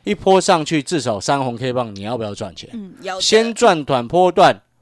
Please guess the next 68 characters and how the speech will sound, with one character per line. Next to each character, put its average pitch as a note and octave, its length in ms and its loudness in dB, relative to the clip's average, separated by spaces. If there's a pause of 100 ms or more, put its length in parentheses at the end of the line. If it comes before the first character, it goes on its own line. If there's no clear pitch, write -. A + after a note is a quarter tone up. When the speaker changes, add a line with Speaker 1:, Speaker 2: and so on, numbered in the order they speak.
(140)
Speaker 1:
五 D3 220 0
G G3 240 -4
半 F3 280 2
导 C3+ 160 2
体 A#2+ 220 -6
拉 D#3+ 320 2
回， A#2+ 160 -2
找 G#2 180 -6
机 C3+ 160 -6
会 C3 80 0
再 B2+ 140 -8
带 B2 180 -2
你 G2+ 80 -8
上 A2 240 -6
车， G#2+ 160 -8
在 B2 160 -4
后 C3 160 -6
面 A#2 160 -6
再 A#2 140 -6
做 A2+ 160 -6
大 A2 180 -6
波 G#2 180 -10
段。 F2+ 240 -10
Speaker 2:
是。 - 320 -8
Speaker 1:
这 G3 120 4
样 A#3 100 4
子， F3+ 140 -2
你 F#3 80 -4
有 G#3+ 100 2
没 E3+ 60 0
有 E3 100 2
发 D#3 220 0
现， C#3+ 240 -2 (280)
你 D3+ 140 -6
参 G3 240 -2
加 G3 200 2
会 E3 180 -2
员 G#2+ 320 -6 (460)
很 E3 180 -2
重 G3 220 0
要 F#3 140 6
的 E3 100 4
一 E3+ 40 0
点， A#2+ 160 -6
你 A2+ 120 -10
把 C3 140 -10
阿 F#3 140 -4
翔 D#3+ 160 -2
老 A#2 60 -6
师 A2+ 80 -6
的 D#3 80 0
讯 D#3+ 180 -4
息 C3+ 140 -8
带 D#3+ 160 2
到 C#3 160 4
手， G#2+ 240 -10 (240)
你 D3+ 140 -6
就 G3+ 140 4
会 G3 100 4
心 G#3 260 0
里 E3 140 -2
很 A2 200 -8
清 C#3+ 220 -4
楚， A#2 180 -8 (360)
我 A#2+ 100 -6
曾 D3+ 220 -4
志 D#3 120 -2
祥 G2 360 -10